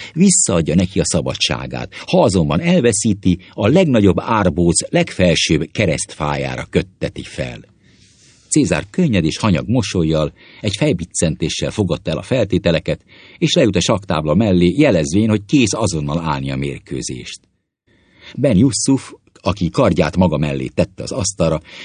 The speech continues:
már az első lépéseknél látta, amit különben mindjárt sejtett, hogy egészen gyakorlatlan és kezdő játékossal van dolga,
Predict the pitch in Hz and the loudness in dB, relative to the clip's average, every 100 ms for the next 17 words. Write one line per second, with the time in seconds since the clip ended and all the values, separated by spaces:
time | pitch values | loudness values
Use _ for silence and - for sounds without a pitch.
0 | - 107 107 170 202 - 107 147 101 87 | -4 0 2 2 2 4 4 4 2 0
1 | 82 73 85 107 101 - 120 - _ 92 | -2 -2 -2 -2 -2 0 0 -2 _ -2
2 | 90 - 147 104 82 80 123 87 65 - | -2 4 4 6 4 2 2 2 -2 -6
3 | - 120 98 90 - - - 104 - 190 | -2 0 0 -2 -4 -18 -4 -4 0 2
4 | 143 101 87 80 87 156 - 107 95 85 | 4 4 2 0 2 0 2 2 2 2
5 | 85 82 - - 156 69 78 76 78 67 | 0 0 -2 0 0 2 0 0 0 -4
6 | 69 - 71 - 69 73 85 73 101 90 | -8 -6 -8 -6 -6 -2 -2 2 2 2
7 | 85 | 0